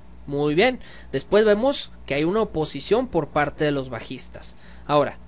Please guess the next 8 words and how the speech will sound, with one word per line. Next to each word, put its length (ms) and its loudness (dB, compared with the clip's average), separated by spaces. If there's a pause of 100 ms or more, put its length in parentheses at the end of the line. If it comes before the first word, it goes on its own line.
(400)
un 160 2
detalle 360 4
a 40 2
notar 440 2 (240)
específicamente 920 -2
en 80 -2
este 220 -6
patrón. 420 -2